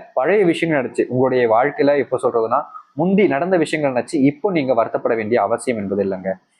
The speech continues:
ஏன்னா இனி வரக்கூடிய காலங்கள் உங்களுக்கானதாக இருக்கும்ன்றதுல உறுதியளிக்க போறேங்க. அதனால நீங்க முன்னாடி நடந்த விஷயங்களை நினைச்சு இப்பவுமே பயந்துகிட்டு இருக்க வேண்டிய அவசியம் என்பது இல்லை உங்களுடைய வாழ்க்கையில.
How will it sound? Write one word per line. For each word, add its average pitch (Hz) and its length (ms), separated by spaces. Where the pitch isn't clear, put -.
ஏன்னா 131 140
இனி 170 200
வரக்கூடிய 143 460
காலங்கள் 113 420
உங்களுக்கானதாக 127 760
இருக்கும்ன்றதுல 107 580
உறுதியளிக்க 120 480
போறேங்க. 95 360
அதனால 123 400
நீங்க 123 260
முன்னாடி 160 400
நடந்த 156 260
விஷயங்களை 151 340
நினைச்சு 123 260
இப்பவுமே 139 340
பயந்துகிட்டு 123 500
இருக்க - 140
வேண்டிய 104 280
அவசியம் 113 420
என்பது 101 280
இல்லை 110 220
உங்களுடைய 98 360
வாழ்க்கையில. 95 340